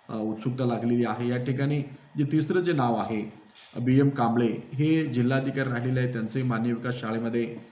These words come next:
शिक्षण झालेलं आहे आणि ते आपला दावा करत आहेत. त्यांनी सगळ्या भागांमध्ये दौरे केलेले आहेत, सगळ्या गावामध्ये त्यांनी भेटी द्यायला सुरुवात केलेली आहे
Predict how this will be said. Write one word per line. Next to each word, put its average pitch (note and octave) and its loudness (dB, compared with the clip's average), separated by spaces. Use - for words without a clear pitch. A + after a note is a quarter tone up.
शिक्षण F#3+ 0
झालेलं A#2 0
आहे F#2+ -4
आणि G#2+ -2
ते D#3 -2
आपला C3+ -2
दावा B2+ 4
करत C3 0
आहेत. G#2 -6
त्यांनी B2 -2
सगळ्या B2+ 2
भागांमध्ये B2+ 2
दौरे A#2+ 4
केलेले G#2+ -2
आहेत, F#2+ -2
सगळ्या A#2 -4
गावामध्ये A2+ 0
त्यांनी A2 -4
भेटी G#2+ -2
द्यायला A#2 0
सुरुवात A2 -6
केलेली G2+ -4
आहे F#2+ -8